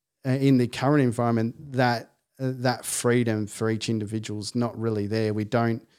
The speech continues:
it seems like we are not secure enough, uh, whether that's mentally or, or other forms,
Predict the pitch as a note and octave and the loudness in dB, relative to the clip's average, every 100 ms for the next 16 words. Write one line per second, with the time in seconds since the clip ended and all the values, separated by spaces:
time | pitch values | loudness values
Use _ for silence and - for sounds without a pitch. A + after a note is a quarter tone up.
0 | _ _ - G#2+ C#3 B2+ B2+ A#2+ A2+ - | _ _ -10 0 2 4 4 2 0 -8
1 | A2+ A2+ G#2+ G#2+ - A2 G#2+ G#2 G2+ - | -2 0 0 -2 -2 -2 0 -2 -6 -12
2 | _ _ A#2+ C3 B2+ - A2+ - B2+ B2+ | _ _ 0 2 0 -4 -4 -2 0 2
3 | C3+ E3 F3 - - _ _ _ _ _ | 2 0 -4 -12 -20 _ _ _ _ _
4 | A#2 A2+ A2 G#2+ G#2+ A#2+ A#2+ A2 A2 G#2 | -2 0 0 -2 -4 0 0 0 -4 -6
5 | - A#2 B2+ B2 B2+ A#2+ A2+ G#2+ G#2+ A2 | -2 0 0 -2 -2 0 0 -4 -4 -4
6 | A2 G#2 B2 C3 A#2 - A2 G#2+ G2+ | -4 -2 2 2 0 -4 -4 -4 -8